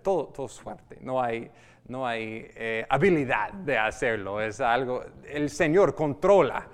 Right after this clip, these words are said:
cuál número que va a hacer. El Señor estaba controlando eso, pero no es la manera de hacer decisiones de hoy en día. Sabemos eso porque cuando leemos el resto de Hechos,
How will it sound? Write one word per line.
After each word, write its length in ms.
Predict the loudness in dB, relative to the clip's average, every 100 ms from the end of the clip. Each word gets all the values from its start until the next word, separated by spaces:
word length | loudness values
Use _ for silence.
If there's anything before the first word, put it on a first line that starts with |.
| -20 2
cuál 220 | 8 8
número 300 | 8 2 0
que 140 | -2 0
va 200 | 2 2
a 20 |
hacer. 280 | 2 0 -2 -8 -20 -4
El 360 | 0 2 0 -2
Señor 520 | 0 2 6 8 8
estaba 460 | 6 6 6 6
controlando 800 | 2 0 2 2 4 4 4 2
eso, 240 | 0 -2 -4
pero 160 | -2
no 240 | 0 2 0
es 240 | 0 -8 -20 -6
la 160 | -2
manera 300 | -2 0 0
de 100 | 0
hacer 240 | 0 -2 -6
decisiones 520 | -6 -8 -12 -12 -12
de 260 | -12 -14 -6
hoy 200 | 0 0
en 100 | 0
día. 320 | -2 -2 -4
Sabemos 460 | -6 0 2 2 2
eso 200 | 0 0
porque 280 | -2 -2 -2
cuando 280 | -2 0 4
leemos 360 | 4 2 0
el 100 | 0 2
resto 240 | 2 0
de 180 | 2 2
Hechos, 380 | 2 -4 -14